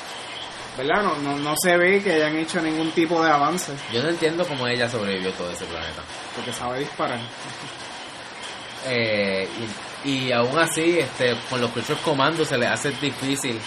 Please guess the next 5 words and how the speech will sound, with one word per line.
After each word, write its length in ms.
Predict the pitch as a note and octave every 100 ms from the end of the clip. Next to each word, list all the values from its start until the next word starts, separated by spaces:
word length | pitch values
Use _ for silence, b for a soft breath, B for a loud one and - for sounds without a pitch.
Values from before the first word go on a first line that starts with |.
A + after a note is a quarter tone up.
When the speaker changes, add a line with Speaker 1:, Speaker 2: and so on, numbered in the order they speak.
| - -
Speaker 2:
eh, 640 | G#2+ G2+ F#2+ F2+ F2 E2+ E2 - - - - - - - - - - - - - - - - - -
eh, 120 | A#2
pelear 420 | A2 A2 A2 A#2+ C#3+ D3+ C#3
y 80 |
sobrevivir. 600 | A#2 B2 A2+ G#2+ G2+ G#2+